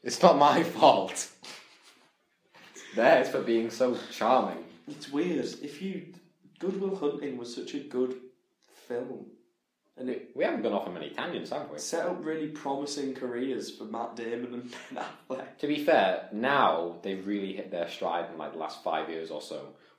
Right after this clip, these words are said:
Speaker 1: But it was rough for a solid five years at
Speaker 2: Are
Speaker 1: the
Speaker 2: you
Speaker 1: start
Speaker 2: sure?
Speaker 1: of this
Speaker 2: 'Cause
Speaker 1: decade.
Speaker 2: Ben Affleck just appeared in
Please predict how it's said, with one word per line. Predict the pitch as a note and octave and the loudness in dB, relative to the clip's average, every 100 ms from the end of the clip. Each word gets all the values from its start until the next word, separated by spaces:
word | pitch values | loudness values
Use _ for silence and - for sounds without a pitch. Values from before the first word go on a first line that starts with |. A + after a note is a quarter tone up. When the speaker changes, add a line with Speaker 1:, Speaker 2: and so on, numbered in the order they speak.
| - | 4
Speaker 1:
But | E3+ | 6
it | D#3+ | 8
was | C#3+ | 6
rough | B2+ C3 - - - | 6 6 6 -2 -8
for | F2+ | -4
a | F2 | -4
solid | - F2+ E2 | 0 -2 -2
five | - F2+ E2+ E2 | -2 0 0 -2
years | D#2+ D#2+ | -6 -6
at | - | -2
Speaker 2:
Are | |
Speaker 1:
the | C#3+ | 0
Speaker 2:
you | |
Speaker 1:
start | F2 C3+ | 0 2
Speaker 2:
sure? | D3+ | 2
Speaker 1:
of | F#3+ | 2
this | F#3 D#3 | 0 -4
Speaker 2:
'Cause | - | 2
Speaker 1:
decade. | D#3 | 2
Speaker 2:
Ben | E3 F#3+ | 2 -2
Affleck | D#3 C3+ - | -2 -4 -4
just | D#3 D3 | -6 -6
appeared | D3 E3 E3 E3 | -6 -2 0 0
in | C#3 B2+ | -4 -6